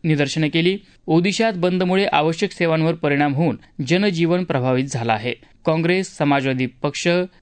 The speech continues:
आणि आम आदमी पार्टीनं बंदला पाठिंबा जाहीर केला आहे. सागरी किनारपट्टीच्या सुरक्षिततेसाठी प्रशिक्षण आणि क्षमता बांधणी हे उद्देश असलेल्या कंबाईन टास्क फोर्स म्हणजेच सीटीएफ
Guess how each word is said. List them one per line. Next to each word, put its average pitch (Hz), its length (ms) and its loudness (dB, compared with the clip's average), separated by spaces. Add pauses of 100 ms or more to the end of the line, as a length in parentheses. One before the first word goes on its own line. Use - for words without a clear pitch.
(120)
आणि 175 180 2
आम 185 260 0
आदमी 143 220 0
पार्टीनं 139 440 0 (260)
बंदला 175 460 0
पाठिंबा 131 480 -2
जाहीर 120 360 -2
केला 113 160 -2
आहे. 117 400 -6 (220)
सागरी 202 440 0
किनारपट्टीच्या 220 800 0
सुरक्षिततेसाठी 175 960 -2
प्रशिक्षण 185 640 -2
आणि 165 160 0
क्षमता 165 440 -2
बांधणी 170 460 0
हे 170 220 2
उद्देश 151 420 -2
असलेल्या 160 480 0 (580)
कंबाईन 185 500 2
टास्क 151 280 -2
फोर्स 127 400 -2
म्हणजेच 170 420 0 (300)
सीटीएफ 202 880 0